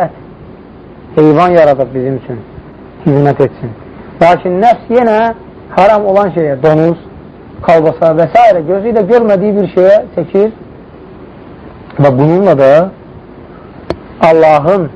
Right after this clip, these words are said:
haram buyurduqlarını unudur. Dünən qeyd etdim ki, Allah Subhanahu ta-, e, şeytan, lənətullahi aleyh, çalışır ki, insan onun mövcud olmasını unutsun.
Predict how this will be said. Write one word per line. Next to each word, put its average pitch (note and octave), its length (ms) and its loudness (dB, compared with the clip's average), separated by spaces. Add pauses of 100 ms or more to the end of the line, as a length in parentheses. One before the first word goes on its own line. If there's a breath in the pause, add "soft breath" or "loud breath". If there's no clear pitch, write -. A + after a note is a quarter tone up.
(320)
haram D#3+ 360 0
buyurduqlarını C#3+ 720 0 (300)
unudur. C3 380 0 (880)
Dünən F3+ 380 -2
qeyd F3 200 2
etdim D#3+ 300 -4
ki, D#3 280 -4 (120)
Allah D#3 280 2
Subhanahu D#3 300 -2
ta-, D#3+ 220 -2
e, C3+ 160 0 (380 loud breath)
şeytan, E3 440 0
lənətullahi C#3+ 560 0
aleyh, D3+ 320 2 (960)
çalışır D#3+ 460 2
ki, E3+ 120 -4
insan E3+ 680 -2 (720)
onun F3+ 300 2
mövcud E3+ 460 0
olmasını D#3 800 0 (1120)
unutsun. C#3 580 -4